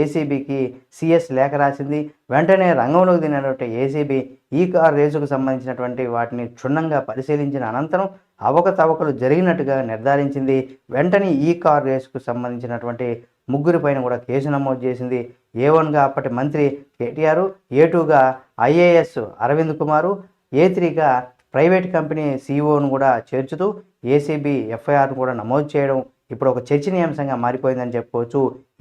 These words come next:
ఏ క్షణాన్నైనా కేటీఆర్ని అరెస్ట్ ఖాయమనేసి కూడా చాలా జోరుగా ప్రచారం అయితే సాగుతుంది. ముందుగా వారికి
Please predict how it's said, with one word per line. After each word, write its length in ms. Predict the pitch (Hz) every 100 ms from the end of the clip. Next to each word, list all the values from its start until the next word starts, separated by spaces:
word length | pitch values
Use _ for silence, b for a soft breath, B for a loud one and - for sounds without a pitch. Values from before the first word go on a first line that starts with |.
| 156
ఏ 20 | 180
క్షణాన్నైనా 560 | 185 170 156 135 127 151 151
కేటీఆర్ని 400 | 135 143 139 117
అరెస్ట్ 260 | 110 135 - -
ఖాయమనేసి 480 | 127 139 135 123 117
కూడా 160 | 131 165 - _ _
చాలా 180 | 117 120 101
జోరుగా 280 | 139 175 175 180
ప్రచారం 340 | 127 151 151 143
అయితే 140 | 139 135
సాగుతుంది. 500 | 117 127 127 123 135 131 B B -
ముందుగా 340 | 143 180 190 180 175 - -
వారికి 200 | 131 127